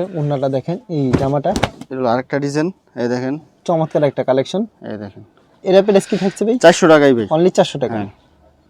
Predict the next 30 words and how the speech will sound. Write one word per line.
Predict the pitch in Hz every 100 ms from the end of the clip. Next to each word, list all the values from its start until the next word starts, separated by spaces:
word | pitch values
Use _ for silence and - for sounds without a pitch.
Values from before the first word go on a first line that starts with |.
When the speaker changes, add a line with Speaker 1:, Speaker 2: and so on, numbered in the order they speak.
| _ _ _ _
Speaker 1:
আচ্ছা, | 120 - 127
মাত্র | 139 175 180
চারশো | 175 180
টাকা | 170 170
পেয়ে | 180 175
যাচ্ছেন, | 196 220
চারটা | 208 - 190
করে | 165
কালার | 143 139
থাকবে | 131
না | 135
Speaker 2:
চারটা | 147 151
Speaker 1:
ভাই? |
Speaker 2:
করে | 135 123
কালার, | 117 107 113
হ্যাঁ। | 107 92 - - - 120
এই | 113
দেখেন। | 104 95 -
Speaker 1:
ভাই, | 147 165
এক |
পেটিতে | 233 226 240
তো | 196
বিশ | 226 -
পিস | 190 160
থাকবে | 117 135
Speaker 2:
বিশ |
Speaker 1:
এগুলো। | 190 208
Speaker 2:
পিসের | 170 156 156
পেটি | 151 151
এগুলো, | 143